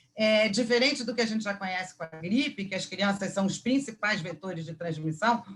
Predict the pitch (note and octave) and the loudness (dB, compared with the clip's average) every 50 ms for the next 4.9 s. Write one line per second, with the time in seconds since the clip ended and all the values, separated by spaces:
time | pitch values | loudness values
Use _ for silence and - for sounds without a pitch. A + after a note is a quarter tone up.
0 | - - G#3 G3 - - B3 A#3+ A3+ A3 G#3+ F#3+ - F#3+ E3+ F3+ G3+ G3 F#3+ G3 | -10 -6 -4 -4 -2 0 0 0 0 0 -2 -4 -6 -8 -8 -6 -6 -6 -4 0
1 | A3 A#3+ B3 B3 A#3 G#3 G3+ G3+ G3+ G3 G3 - - - F#3+ F3+ F#3 F#3+ G#3 G3+ | 2 4 4 4 4 2 0 -2 -4 -6 -8 -10 -8 -8 -8 -4 -2 0 0 2
2 | F#3 F#3+ - E3+ E3 E3+ E3 E3 D#3+ F3 F3+ E3 E3+ E3 D#3+ D#3+ F3+ G#3+ A#3+ G3+ | 0 0 -2 -6 -6 -4 -4 -6 -6 -8 -10 -8 -6 -4 -2 -2 -2 0 0 0
3 | E3+ D#3+ F#3 G#3+ A3 G#3 E3+ E3+ D#3+ E3 F#3 A3+ A3 - D#3+ - - - - _ | -2 -2 -2 -4 -6 -8 -8 -10 -6 -2 2 2 2 2 0 -6 -12 -20 -12 _
4 | - B3 C#4+ C4 G#3+ G3 G3 - - A3 A#3+ A#3+ A3 F#3 E3 D#3 D#3 | 2 4 4 4 4 0 -4 -2 2 4 6 6 6 4 2 0 -2